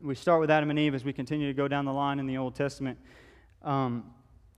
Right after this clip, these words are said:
we see people who are constantly worshiping idols and, and substituting gods that they have created for the God that created them. And, um,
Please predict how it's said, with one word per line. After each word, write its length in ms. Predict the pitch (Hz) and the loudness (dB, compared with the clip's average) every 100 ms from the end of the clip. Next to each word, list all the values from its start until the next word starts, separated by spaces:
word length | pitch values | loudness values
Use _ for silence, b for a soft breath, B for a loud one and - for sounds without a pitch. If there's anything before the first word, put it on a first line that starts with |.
| - | -16
we 100 | - | -6
see 200 | 147 175 | -2 0
people 260 | 170 156 151 | 2 0 2
who 80 | 147 | 0
are 120 | 135 | 0
constantly 540 | - 170 156 156 147 | 0 -2 -2 -2 -2
worshiping 460 | 131 147 139 - 135 | 0 -2 -2 -4 -4
idols 480 | 139 143 131 120 - b b b b | 0 0 -2 -8 -16 b b b b
and, 380 | 143 131 127 - - - - | -4 -2 -4 -10 -20 -20 -8
and 160 | 147 | -8
substituting 580 | - 175 165 156 170 151 | 2 2 2 -2 0 2
gods 300 | 151 156 139 | 6 6 6
that 180 | 131 131 - - - - _ _ - - - 147 | 0 -2 -8 -20 -20 -20 _ _ -20 -20 -20 2
they 200 | 156 175 | 4 6
have 180 | 156 | 4
created 440 | - 143 139 135 131 | 0 2 4 2 -2
for 120 | 143 | -4
the 80 | 127 | 0
God 320 | 139 143 135 | 4 4 2
that 140 | 131 | -4
created 360 | - 135 131 123 | -4 -2 -2 -4
them. 280 | 131 123 117 - - - _ - _ _ _ _ - b b b b b | -4 -4 -8 -18 -20 -20 _ -20 _ _ _ _ -20 b b b b b
And, 320 | 165 143 139 139 | -2 0 4 6
um, 480 | 139 131 127 131 | 6 6 4 -2